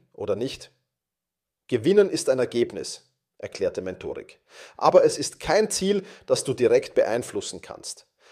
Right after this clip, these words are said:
Ein Ziel sollte etwas sein, das in deiner Kontrolle liegt. Zum Beispiel, wie viele Aufschläge möchtest du heute präzise treffen? Oder wie lange möchtest du deine Konzentration während eines Spiels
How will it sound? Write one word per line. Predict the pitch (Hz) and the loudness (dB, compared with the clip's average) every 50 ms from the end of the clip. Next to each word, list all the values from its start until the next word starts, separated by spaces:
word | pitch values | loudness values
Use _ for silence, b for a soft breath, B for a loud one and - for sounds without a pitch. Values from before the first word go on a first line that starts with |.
| b b b | b b b
Ein | - 113 107 - | -10 -10 -10 -8
Ziel | - - - 196 226 233 220 | -8 -6 -4 -4 -4 -4 0
sollte | - - 160 156 151 - - - | 4 6 6 6 6 6 4 4
etwas | 143 - - 131 127 - - - | 2 0 0 0 0 0 0 -2
sein, | 135 113 131 147 110 110 - b b b b b b | 0 0 2 0 -2 -2 -6 b b b b b b
das | 123 123 - - - | 0 0 0 -2 -4
in | - 135 120 | -10 -4 -2
deiner | 123 110 117 107 | 0 0 0 0
Kontrolle | - - 107 98 - 107 98 101 98 | -4 -6 -8 -2 0 0 0 0 -2
liegt. | 90 82 73 - - - - _ _ _ _ | -4 -8 -12 -20 -20 -20 -20 _ _ _ _
Zum | - - 127 101 | -10 -10 -4 2
Beispiel, | 117 131 180 175 - - 190 185 180 B B B B B | 4 6 6 4 4 2 -2 -2 -2 B B B B B
wie | B 123 175 240 | B -8 -8 -8
viele | 240 - 240 220 208 190 - | -6 -4 -2 0 0 2 4
Aufschläge | 135 139 - - - 131 127 127 160 175 175 175 B B B | 4 2 2 2 -2 -4 0 0 0 0 0 -2 B B B
möchtest | B 131 147 - - 156 - - | B -4 -4 -2 -4 -6 -6 -4
du | 156 143 - | -4 0 4
heute | 135 135 127 127 - 175 | 6 6 8 8 6 2
präzise | 170 - 151 131 131 - 135 127 143 127 - | 2 2 2 0 0 -2 -4 0 0 0 0
treffen? | - - 113 104 - - 92 - _ _ _ _ _ _ _ _ | 0 0 -2 -2 -2 -6 -18 -20 _ _ _ _ _ _ _ _
Oder | - 185 226 240 233 190 170 | 6 6 8 8 8 6 4
wie | 214 240 | 0 -2
lange | 226 196 170 170 170 156 156 160 160 B B B B | 2 2 2 4 4 4 4 2 0 B B B B
möchtest | 127 143 170 - - 175 160 - - | 0 0 0 2 0 -2 -2 2 4
du | 170 175 175 B B B B | 4 4 4 B B B B
deine | - 131 139 143 139 | 0 0 0 0 0
Konzentration | - 147 143 - - 135 120 127 123 - - - 135 135 151 156 156 - - | 0 0 0 2 0 0 2 0 -2 -2 -2 0 2 2 2 2 0 -4 -10
während | 117 117 127 151 170 180 170 - - | -4 2 4 6 6 6 4 2 0
eines | 135 135 139 - - | -2 -2 -2 -2 -4
Spiels | - - 139 139 143 135 - - | -6 -10 -10 -10 -8 -10 -10 -14